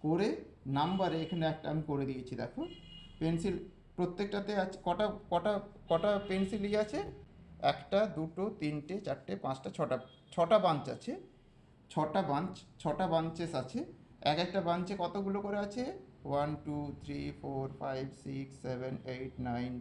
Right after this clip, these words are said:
ten, eleven, টুয়েলভ, টুয়েলভ। এক একটা বাঞ্চে টুয়েলভ করে আছে, তাহলে সিক্স টুয়েলভ যা সেভেন্টি টু। তাহলে write in number, নাম্বারে লিখতে হচ্ছে, তাহলে সেভেন্টি টু pencils লিখে দিলাম। আর এখানে write in words, বানানটা লিখতে হবে, এস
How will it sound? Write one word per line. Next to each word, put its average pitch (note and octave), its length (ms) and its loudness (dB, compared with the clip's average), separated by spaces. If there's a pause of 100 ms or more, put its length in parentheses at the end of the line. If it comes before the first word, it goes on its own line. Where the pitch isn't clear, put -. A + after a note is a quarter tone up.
ten, B2 380 -6
eleven, B2 380 -4
টুয়েলভ, C3 260 0 (100)
টুয়েলভ। C#3+ 240 4 (160)
এক C3+ 140 2
একটা E3 160 -2
বাঞ্চে F3+ 380 -2
টুয়েলভ C#3 340 0
করে A#2+ 140 -4
আছে, A#2+ 140 -6
তাহলে C3+ 180 -2 (100)
সিক্স F3+ 360 -8
টুয়েলভ D#3 320 0
যা A#3 180 0 (560)
সেভেন্টি C3+ 460 -2
টু। C3 280 -6 (360)
তাহলে D#3+ 380 2
write F3+ 460 2
in E3+ 80 2
number, C3 300 2
নাম্বারে E3+ 460 2
লিখতে E3+ 260 -4
হচ্ছে, E3 220 -6
তাহলে C#3 180 -2
সেভেন্টি D#3+ 360 -2
টু F#3+ 220 -6
pencils A#2+ 460 -6
লিখে B2 200 -6
দিলাম। E3 240 -2 (400)
আর B2 120 2
এখানে D#3+ 320 0
write C3+ 420 2
in C3 120 -4
words, C3 220 2 (240)
বানানটা D3+ 500 2
লিখতে A#2+ 240 -6
হবে, F#3 180 -4 (280)
এস - 300 -4